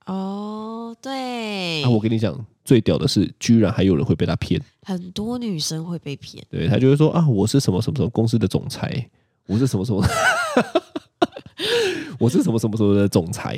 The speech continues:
Speaker 2: 这样子。
Speaker 1: 是。
Speaker 2: 哦，我想说，哇，总裁真的很好当欸，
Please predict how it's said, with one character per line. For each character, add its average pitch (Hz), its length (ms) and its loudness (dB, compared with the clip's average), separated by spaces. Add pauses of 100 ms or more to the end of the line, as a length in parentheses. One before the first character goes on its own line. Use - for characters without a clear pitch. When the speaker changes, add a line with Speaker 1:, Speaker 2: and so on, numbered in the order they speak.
Speaker 2:
这 113 60 2
样 98 100 2
子。 175 200 -6
Speaker 1:
是。 151 60 -4
Speaker 2:
哦， 87 200 -12
我 123 100 -2
想 113 140 2
说， 117 280 4
哇， 131 240 -4
总 101 180 0
裁 104 160 2
真 131 100 0
的 127 80 4
很 127 80 2
好 92 140 -2
当 101 240 -2
欸， - 180 -6